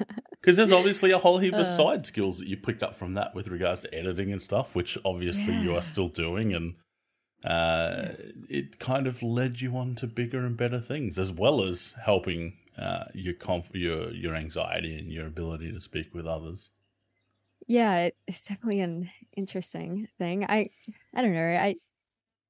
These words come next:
Speaker 1: I'm so thankful for absolutely everything that I've been through in my life. Like, even though there was a lot of negative stuff there,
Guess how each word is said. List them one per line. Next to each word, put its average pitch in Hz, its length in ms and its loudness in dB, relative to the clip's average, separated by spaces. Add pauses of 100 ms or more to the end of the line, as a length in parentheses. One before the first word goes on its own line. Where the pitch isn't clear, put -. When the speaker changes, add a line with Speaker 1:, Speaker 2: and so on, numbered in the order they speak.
(140)
Speaker 1:
I'm 233 120 6
so 311 220 4
thankful 185 560 0
for 196 140 -4
absolutely 160 460 0
everything 165 560 -6
that - 80 -2
I've 165 100 -2
been 160 160 -4
through 160 140 -4
in 156 60 -4
my 156 120 -4
life. 156 280 -6 (160)
Like, 165 320 -2
even 165 480 -2 (760)
though 165 280 2
there 156 120 0
was 160 300 -6 (120)
a 165 100 -2
lot 160 180 -2
of 160 160 -4
negative 156 540 -6
stuff - 340 -6
there, - 480 -6